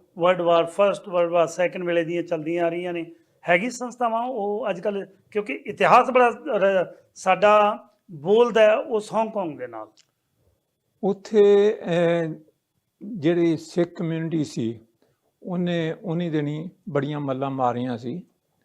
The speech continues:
Speaker 1: ਜੀ।
Speaker 2: ਖਾਲਸਾ ਦੀਵਾਨ ਸਿੱਖ ਟੈਂਪਲ, ਜੋ ਤਕਰੀਬਨ ਅਠਾਰਾਂ ਸੌ ਸਤਾਨਵੇਂ ਦੇ ਵਿੱਚ,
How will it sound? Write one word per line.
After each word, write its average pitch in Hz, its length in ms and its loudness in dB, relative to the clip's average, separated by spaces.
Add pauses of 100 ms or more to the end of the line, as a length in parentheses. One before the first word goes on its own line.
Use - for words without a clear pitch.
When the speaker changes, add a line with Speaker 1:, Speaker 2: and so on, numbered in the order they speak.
(2250)
Speaker 1:
ਜੀ। 170 120 -6
Speaker 2:
ਖਾਲਸਾ 170 440 6
ਦੀਵਾਨ 165 500 0 (140)
ਸਿੱਖ - 340 -4
ਟੈਂਪਲ, 143 600 -2 (960)
ਜੋ 160 440 2 (260)
ਤਕਰੀਬਨ 151 800 -4 (520)
ਅਠਾਰਾਂ 160 380 4
ਸੌ 160 200 -4
ਸਤਾਨਵੇਂ 156 640 -2
ਦੇ 151 120 0
ਵਿੱਚ, 131 340 -4